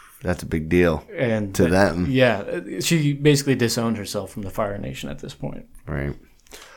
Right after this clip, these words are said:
Speaker 1: So Kiyoshi, Ranji, and the Flying Opera Company are traveling, and they're descending upon a town that's not on the maps. And they're like, "Of course not. It's a Delphi town. It's not gonna be on the maps, any official maps."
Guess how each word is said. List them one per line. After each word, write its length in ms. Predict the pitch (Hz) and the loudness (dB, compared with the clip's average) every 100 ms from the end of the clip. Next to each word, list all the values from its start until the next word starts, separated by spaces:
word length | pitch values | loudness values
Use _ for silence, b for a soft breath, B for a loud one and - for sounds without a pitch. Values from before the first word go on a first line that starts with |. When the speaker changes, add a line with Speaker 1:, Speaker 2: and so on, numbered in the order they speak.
| b b | b b
Speaker 1:
So 220 | - 113 | 4 4
Kiyoshi, 760 | 101 120 120 120 117 120 117 107 | 8 10 12 10 8 8 8 6
Ranji, 360 | 98 101 101 101 | 6 6 6 4
and 100 | 95 | 4
the 60 | |
Flying 340 | 90 98 95 92 | 2 4 4 4
Opera 260 | 87 87 | 0 -2
Company 460 | 90 92 82 78 85 | -2 -2 -2 -2 -2
are 240 | 78 87 80 | 0 2 2
traveling, 680 | - 92 90 82 76 78 76 B B B | 6 6 6 4 0 -2 -6 B B B
and 160 | 98 | 4
they're 60 | 98 | 6
descending 720 | 87 87 104 101 101 101 104 - | 4 4 6 6 6 6 4 0
upon 640 | 92 - 92 82 80 80 - | -2 2 4 4 2 0 -2
a 140 | 90 | -2
town 340 | - 98 87 | 2 4 4
that's 220 | 85 80 95 | 2 0 2
not 220 | 87 82 | 2 2
on 100 | 80 | 0
the 60 | |
maps. 500 | 73 73 - - - - b b b | -2 -4 -6 -10 -12 -16 b b b
And 100 | - | -2
they're 80 | 95 | 2
like, 180 | 90 87 | 2 2
"Of 100 | 78 | -2
course 260 | - 110 - | 6 6 6
not. 240 | 85 69 | -2 -4
It's 140 | 85 - | -6 -4
a 60 | |
Delphi 600 | 87 - 90 87 95 92 95 | 0 4 6 6 6 6 4
town. 500 | - 107 113 117 - _ _ _ _ _ _ _ _ _ _ _ _ _ - | 2 4 4 2 -6 _ _ _ _ _ _ _ _ _ _ _ _ _ -14
It's 120 | - | 0
not 140 | 110 92 | 2 4
gonna 140 | 90 | 2
be 100 | 82 | 2
on 100 | 85 | 2
the 60 | 78 | 2
maps, 340 | 85 85 62 | 0 0 -2
any 160 | 85 85 | -2 -2
official 320 | 78 82 78 | -2 -4 -4
maps." 400 | 76 80 65 - | -2 -2 -4 -8